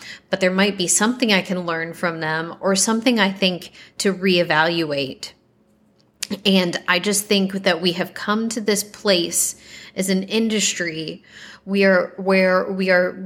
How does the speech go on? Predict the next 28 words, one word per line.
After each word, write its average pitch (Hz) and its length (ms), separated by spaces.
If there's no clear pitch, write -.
really, 233 500
really 202 840
in 185 380
need, 170 580
and 190 140
I 180 40
don't 196 300
say 220 140
that 185 240
lightly, 151 600
I 185 100
believe 190 380
we 190 140
are 175 140
in 175 420
need 214 540
of 170 260
broad 190 720
industry-wide 190 1120
initiatives 175 880
and 175 160
actions 202 880
to 202 120
support 190 840
the - 180
independent 175 800
lighting 160 480
showroom. 123 680